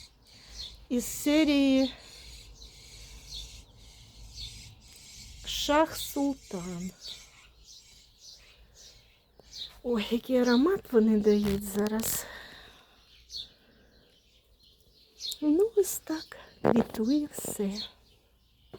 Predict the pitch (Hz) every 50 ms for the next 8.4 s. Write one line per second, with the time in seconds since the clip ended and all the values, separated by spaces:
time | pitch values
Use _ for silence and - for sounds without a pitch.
0 | - - - _ _ _ _ _ _ _ _ _ _ _ _ _ _ _ _ _
1 | _ - - 403 381 - - - - - - - 269 277 262 269 254 240 - -
2 | 277 233 - 247 240 233 - - 240 226 233 226 220 - - - 220 208 220 226
3 | 294 381 440 415 - - - 370 - - 370 359 339 320 349 339 330 339 320 -
4 | - - 330 294 311 302 302 247 240 247 294 294 277 269 269 277 269 269 269 233
5 | 247 269 - - - - 262 262 262 262 254 240 - - 277 247 208 247 254 254
6 | 247 247 240 - - - 262 247 247 254 240 233 240 240 233 226 214 247 240 -
7 | 254 247 233 240 240 240 233 220 240 220 220 240 240 - _ - - 339 349 339
8 | - - - - 339 320 320 330